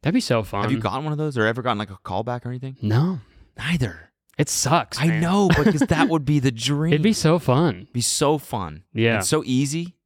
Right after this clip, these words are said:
Speaker 1: Go into, like, a booth and just
Speaker 2: Yeah.
Speaker 1: read lines
Speaker 2: Yeah.
Speaker 1: and just fuck off. That'd be awesome.
Speaker 2: Yeah. And, like,
Speaker 1: Yeah.
Speaker 2: not have to care about, like, what you, what your face is doing or anything like that. You can
Speaker 1: Yeah.
Speaker 2: just, like, be crazy and outlandish because
Speaker 1: Yeah, no one's looking at you.
Speaker 2: Yeah.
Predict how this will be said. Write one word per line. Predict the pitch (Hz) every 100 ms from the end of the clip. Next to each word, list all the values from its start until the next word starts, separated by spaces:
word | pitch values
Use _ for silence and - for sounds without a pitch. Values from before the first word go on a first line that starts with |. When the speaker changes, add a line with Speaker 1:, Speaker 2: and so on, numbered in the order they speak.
| _ _ _ - -
Speaker 1:
Go | 135 139
into, | 143
like, | 135
a | 123
booth | 110 104 135 -
and | 123
just | 123
Speaker 2:
Yeah. | 131
Speaker 1:
read | 127
lines | 113 104 123 151 -
Speaker 2:
Yeah. | 143 127 - -
Speaker 1:
and | 113
just | 110 -
fuck | - 107
off. | 98 104 -
That'd | 123
be | 110
awesome. | 110 123 131
Speaker 2:
Yeah. | 139 87 _ _ _ -
And, | 123
like, | 120
Speaker 1:
Yeah. | 104
Speaker 2:
not | 113 117
have | 120 -
to |
care | - 104
about, | 107 95
like, | 85
what | 98 92
you, | 98 95 87 - - - _ _ -
what | 101
your | 71
face | - 87 -
is | 92
doing | 104 101
or | 104
anything | 104
like | 107 107
that. | 107
You | 87
can | 90
Speaker 1:
Yeah. | 131
Speaker 2:
just, | 156 120 110
like, | 101
be | 110 107 _ -
crazy | - 101 101
and | 92
outlandish | 82 73 82 98 101 -
because | 87 87 80 76 -
Speaker 1:
Yeah, | 127 165 123
no | 110
one's | 131 113
looking | 123 123 139
at | 139
you. | 139 139
Speaker 2:
Yeah. | 107 143 80